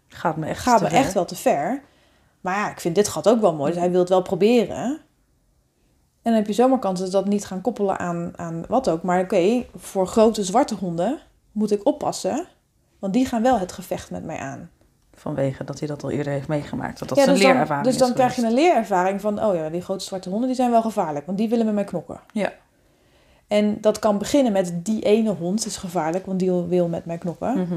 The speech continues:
Speaker 2: Maar dat kan dus generaliseren naar grote, grote honden, zwarte honden,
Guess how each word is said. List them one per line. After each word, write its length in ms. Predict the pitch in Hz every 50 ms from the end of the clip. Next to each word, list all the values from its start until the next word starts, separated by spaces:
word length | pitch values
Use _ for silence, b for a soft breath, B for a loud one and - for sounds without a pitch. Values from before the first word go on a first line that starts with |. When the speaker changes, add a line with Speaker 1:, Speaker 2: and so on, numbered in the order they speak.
| 175
Speaker 2:
Maar 100 | 208 196
dat 120 | 190 185 -
kan 160 | 202 190 185
dus 140 | 185 180 -
generaliseren 880 | - - 202 202 196 185 175 175 175 180 175 185 220 233 240 196 180
naar 120 | 165 170
grote, 460 | - - 180 175 180 175 - - - - _ _
grote 380 | _ - - 196 214 - - 170
honden, 240 | 156 156 160 165 175
zwarte 280 | 175 190 208 214 - 165
honden, 460 | 151 151 151 151 165 202 233 247